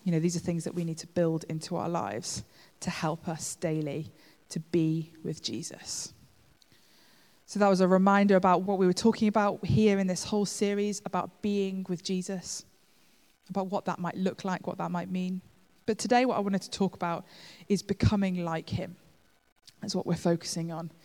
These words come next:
uh, this week, becoming like Jesus as we have been with him, as we continue to be with him. I really believe that we begin to become like him. I wanna really, um,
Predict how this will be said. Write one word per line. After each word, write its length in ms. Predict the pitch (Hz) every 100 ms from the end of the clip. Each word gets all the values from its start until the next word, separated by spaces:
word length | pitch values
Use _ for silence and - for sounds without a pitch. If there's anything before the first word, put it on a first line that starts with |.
| - - - _ 175
uh, 160 | 120
this 340 | 190 180 - 165
week, 240 | 156 -
becoming 420 | 185 - 190 175
like 200 | 165 -
Jesus 340 | - 170 156 -
as 180 | 175 180
we 160 | 180 165
have 220 | 165 170 -
been 400 | 214 202 202 180
with 180 | 180 165
him, 180 | 170 165
as 140 | 165
we 80 | 175
continue 520 | 175 180 - 190 185
to 120 | - 165
be 240 | 180 175
with 180 | 170 170
him. 300 | - 95 160 _ _ - - - - _ _ _ _ _ _
I 60 | 190
really 300 | 185 180 170
believe 320 | 180 175 170
that 160 | 170 180
we 420 | 180 175 170 170 - - _ _ 196
begin 540 | 185 202 185 180 170 - -
to 100 | 175
become 680 | - 175 - - 170 165 151 - 180
like 200 | 165 -
him. 320 | - 156 151 - - - - _ _ _ _ _ _ _ _ -
I 60 | 190
wanna 220 | 196 180
really, 560 | 185 202 190 180 170 -
um, 320 | 165 170 170